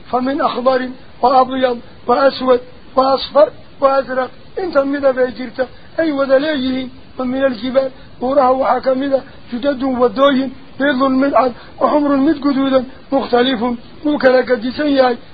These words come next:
alwaanuha, midabyaalkeeda, wa qaraabiibu shiila madow, sudun mad madow,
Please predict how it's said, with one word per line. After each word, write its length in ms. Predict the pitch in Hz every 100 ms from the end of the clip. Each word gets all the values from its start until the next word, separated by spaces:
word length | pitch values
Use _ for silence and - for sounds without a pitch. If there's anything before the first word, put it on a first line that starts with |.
| -
alwaanuha, 640 | 254 247 302 320 277 247 247 - -
midabyaalkeeda, 760 | 277 262 247 277 277 254 254 247 - - -
wa 140 | 269
qaraabiibu 560 | 262 262 247 294 277 277
shiila 320 | - 269 262
madow, 300 | 269 330 294 - - - -
sudun 360 | 349 339 302
mad 260 | 254 240 269
madow, 380 | 247 254 254